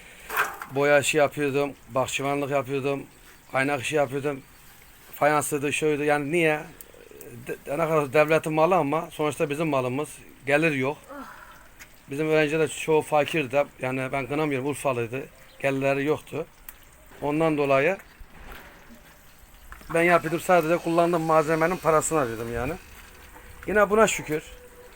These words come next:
Veren kurban olduğum Allah aşkına hayırlısını versin. Bu da bir imtihan. Yani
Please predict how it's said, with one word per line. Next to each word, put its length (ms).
Veren 300
kurban 220
olduğum 300
Allah 220
aşkına 240
hayırlısını 340
versin. 220
Bu 120
da 120
bir 80
imtihan. 380
Yani 280